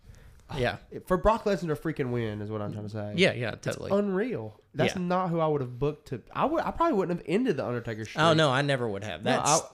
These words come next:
Speaker 1: it was, that's a stupid thing to do.
Speaker 2: Yeah, it is. I would have said,
Speaker 1: Like,
Speaker 2: "Hey."
Speaker 1: it's not like Goldberg's undefeated streak. Like, that doesn't mean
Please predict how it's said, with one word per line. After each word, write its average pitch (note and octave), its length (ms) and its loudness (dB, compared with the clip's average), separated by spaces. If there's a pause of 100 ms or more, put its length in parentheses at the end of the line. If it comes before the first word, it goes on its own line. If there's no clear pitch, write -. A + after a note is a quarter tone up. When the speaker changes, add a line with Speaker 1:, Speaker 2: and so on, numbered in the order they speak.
Speaker 1:
it F3+ 160 0
was, E3 200 0
that's E3+ 260 0
a C#3 80 -2
stupid C3 520 2
thing G#2+ 220 2
to F#2 60 -12
do. F#2+ 260 -4
Speaker 2:
Yeah, G#3 180 -4
it C3 160 -4
is. D3 320 -4
I B2+ 120 0
would D3+ 140 0
have D#3+ 120 0
said, C#3+ 200 -2
Speaker 1:
Like, D3+ 140 6
Speaker 2:
"Hey." - 60 6
Speaker 1:
it's E3+ 200 2
not A#3 200 6
like D#3 180 4
Goldberg's C3+ 560 4
undefeated C3 580 0
streak. F3+ 360 0
Like, B2 220 2
that F3+ 180 8
doesn't F3 240 6
mean B2+ 240 2